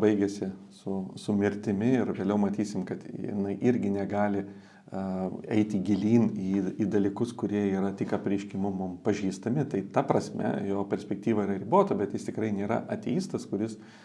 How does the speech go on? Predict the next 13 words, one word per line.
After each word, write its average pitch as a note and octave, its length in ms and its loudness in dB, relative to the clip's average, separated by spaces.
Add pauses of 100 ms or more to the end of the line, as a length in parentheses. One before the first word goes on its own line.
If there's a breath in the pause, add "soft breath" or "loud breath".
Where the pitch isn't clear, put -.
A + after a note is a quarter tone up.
(280 loud breath)
nepripažintų G#2 720 2
Dievo F#2+ 320 0
buvimą. G2+ 400 -2
Jis - 80 -10
nuolat C#3+ 320 4
kartoja, G2 480 0
kad - 240 -6 (100)
iš G#2 220 -4
Dievo G#2 240 6
rankos E3+ 320 0
ateina G2+ 480 0
Dievo F#2+ 240 -4
dovana. G2+ 480 -2